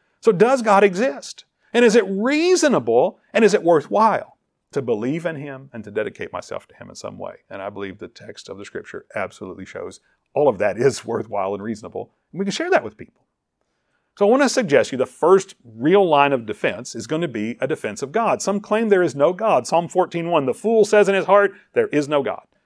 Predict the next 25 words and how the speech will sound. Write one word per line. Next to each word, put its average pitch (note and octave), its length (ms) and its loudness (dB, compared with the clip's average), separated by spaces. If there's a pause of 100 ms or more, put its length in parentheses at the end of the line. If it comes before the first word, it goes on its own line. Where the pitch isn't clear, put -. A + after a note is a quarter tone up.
(560)
And G#2+ 120 -10
there's G#2 160 -6
many B2 140 -6
that A2 220 -8
fools A#2+ 280 -6
are G#2+ 80 -2
saying A2 280 -4
it G#2+ 80 0
out A2 140 0
loud, - 320 0
<laughs> - 40 -10
not G#2 160 -10
just G2+ 160 -12
in G#2+ 100 -8
their A#2+ 100 -8
hearts. - 420 -4 (2000)
But A2 120 -8
we B2+ 440 -2
have C3 180 -2
an A2 80 -2
opportunity, - 720 -8 (400)
we B2+ 120 -4
who C#3+ 120 -4
believe, D3 420 -6 (140)
<laughs> - 200 -20